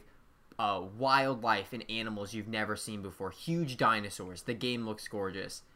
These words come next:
It is imagined that you explore this universe and you can meet up with friends. That is kind of the pitch they seem to be giving off. Game comes out.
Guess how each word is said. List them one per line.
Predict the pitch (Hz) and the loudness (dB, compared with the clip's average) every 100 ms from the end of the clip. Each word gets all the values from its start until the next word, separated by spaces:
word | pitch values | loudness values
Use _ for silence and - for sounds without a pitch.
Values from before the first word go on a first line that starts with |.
| - - - - - | -20 -20 -20 -20 -4
It | 147 135 | 2 2
is | 135 | 4
imagined | 127 160 185 165 127 110 | 4 6 6 6 2 0
that | |
you | 120 117 | -2 -2
explore | 110 - - 151 156 | 0 -4 0 6 6
this | 131 123 | 4 0
universe | 117 110 107 104 - | -4 -2 0 -2 -2
and | 113 107 | -4 -2
you | 107 | -4
can | - 135 127 | -4 -4 -2
meet | 113 107 | -2 0
up | 101 - | -2 -4
with | 101 | -12
friends. | - 95 90 92 | -4 -2 -2 -2
That | 127 123 | 0 0
is | - | 0
kind | 175 160 | 2 2
of | 139 110 | 2 -4
the | |
pitch | - 139 120 - | -6 -4 -4 -4
they | 117 | -6
seem | 107 - 143 127 | -4 -2 0 0
to | 110 | -2
be | 101 | -6
giving | 92 95 92 | -6 -6 -4
off. | 92 - - - 113 | -6 -8 -14 -20 -2
Game | 151 175 143 | 2 4 2
comes | 135 113 110 | 0 0 4
out. | 107 - | 4 4